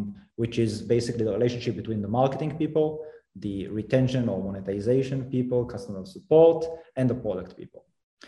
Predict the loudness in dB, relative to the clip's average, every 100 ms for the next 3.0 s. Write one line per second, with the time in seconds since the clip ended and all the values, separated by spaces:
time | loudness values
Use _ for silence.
0 | -20 -16 -4 -2 2 2 4 2 4 4
1 | 4 2 -2 0 0 2 0 -2 -8 -14
2 | _ _ _ -6 0 0 2 2 2